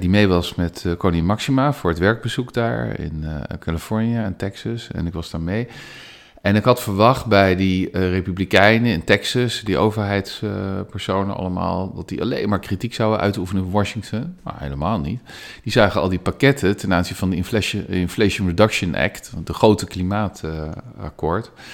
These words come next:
eh, wetgeving, eh, wat dus heel erg gericht is ook, eh, eh, tenminste bedoeld is om de inflatie naar beneden te krijgen. En die zijn er allemaal heel enthousiast over. Die zeggen, "Ja, dat is goed, al die pakketten, dan kunnen wij ons bedrijfsleven weer verder brengen."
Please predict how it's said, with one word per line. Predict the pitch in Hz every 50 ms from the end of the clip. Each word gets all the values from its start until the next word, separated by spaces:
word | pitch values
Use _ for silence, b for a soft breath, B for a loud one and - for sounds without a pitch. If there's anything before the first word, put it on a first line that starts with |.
| B B B B B B -
eh, | - 92 90 87 87 82 82
wetgeving, | 76 82 95 110 120 - - - 78 - - 104 95 92 87 - - 92 87 95 120 127 131
eh, | - - 92 90
wat | 95 92 87
dus | 90 87
heel | 95 98
erg | 95 87
gericht | - 90 101 110 - -
is | - 87 104
ook, | - - 92 87 - - -
eh, | 87 85 85 85 85 85
eh, | 82 80 90 85 - - - - - 95 87 80 80 80 80
tenminste | - - 87 85 82 - 87
bedoeld | 82 87 92 110 110 95 98
is | 90 80
om | 87 85
de | 90
inflatie | 90 135 - 123 120 120 - -
naar | 101 87
beneden | 85 82 82 82
te | - -
krijgen. | - - 82 78 82 - 123 B B B B B B B B
En | - 165
die | 165 156
zijn | 165 165 135
er | 113
allemaal | 110 101 95 92
heel | 98 90 85
enthousiast | 82 - - 143 139 - - 160
over. | 143 135 117 110
Die | 98
zeggen, | 98 101 117 143
"Ja, | 139 101 76
dat | 64 62 67 65
is | 65 -
goed, | - 123 151 160
al | 139 143 143
die | 139
pakketten, | - - 117 - - 90 87 - 139 131
dan | 139
kunnen | 147 - 117 107 117
wij | 120
ons | 110 92 82
bedrijfsleven | - - 107 113 127 143 139 - 131 110 101 - 98 92
weer | 98 92
verder | - - 98 92 90 85
brengen." | 80 92 90 85 80 78 76 -